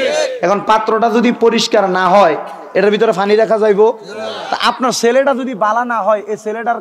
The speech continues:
Speaker 1: কাছ থেকে কি আপনি ভালো খেদমত আশা করতে পারেন?
Speaker 2: না।
Speaker 1: না। এখন আপনি যে ভালো খেদমত আশা করতে পারেন না, এই ছেলেটা আপনার ভালো খেদমত করবেও না, কারণ আপনি আপনার ছেলেটাকে সেই মন মানসিকতা দিয়ে দুনিয়ার জমিনে মানুষ করেন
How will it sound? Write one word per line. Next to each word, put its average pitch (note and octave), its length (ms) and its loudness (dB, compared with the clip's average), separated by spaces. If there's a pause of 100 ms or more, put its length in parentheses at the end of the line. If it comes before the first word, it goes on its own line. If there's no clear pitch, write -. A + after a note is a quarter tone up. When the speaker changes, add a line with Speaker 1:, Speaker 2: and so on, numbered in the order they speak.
Speaker 1:
কাছ G#3+ 160 -4
থেকে A3 200 -6
কি A3+ 120 0
আপনি G#3+ 140 -6 (100)
ভালো G3 200 2
খেদমত G3 360 0
আশা F3+ 140 -2
করতে G3 240 -2 (100)
পারেন? F3 220 0
Speaker 2:
না। E4 760 -6
Speaker 1:
না। D3 80 0 (380)
এখন - 160 -2 (140)
আপনি G#3 260 -2
যে A3 60 2
ভালো F#3 300 0
খেদমত G3+ 300 0 (120)
আশা F#3+ 160 -2
করতে G3 280 0 (140)
পারেন F3 220 2 (100)
না, D3+ 60 0 (360)
এই E3+ 120 0
ছেলেটা F#3+ 280 0
আপনার F3 280 -4 (100)
ভালো E3+ 220 0
খেদমত E3+ 320 -4 (120)
করবেও F#3+ 340 2
না, C3+ 120 -2 (280)
কারণ F3 280 -2
আপনি F3+ 320 -4
আপনার F3 200 -4 (120)
ছেলেটাকে F#3+ 520 0 (360)
সেই A3+ 260 0
মন G#3+ 180 0 (100)
মানসিকতা G3 540 -2
দিয়ে F#3+ 260 2 (320)
দুনিয়ার G3+ 400 2
জমিনে F3+ 340 2 (360)
মানুষ G3 320 0
করেন D3 300 0